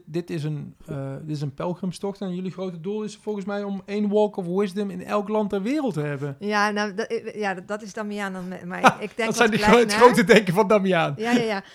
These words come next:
Speaker 2: Maar ik denk wat kleiner. Voor, voor mij is, is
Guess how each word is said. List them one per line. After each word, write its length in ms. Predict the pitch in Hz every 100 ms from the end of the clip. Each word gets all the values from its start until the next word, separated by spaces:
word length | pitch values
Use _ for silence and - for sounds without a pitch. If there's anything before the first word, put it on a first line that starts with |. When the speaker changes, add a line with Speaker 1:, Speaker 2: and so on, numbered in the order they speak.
| -
Speaker 2:
Maar 100 | 220
ik 100 | 226
denk 160 | 240 226
wat 180 | 233 -
kleiner. 380 | 214 214 190
Voor, 200 | 180 202
voor 140 | 185 196
mij 280 | 185 196 190
is, 240 | 190 -
is 240 | - 175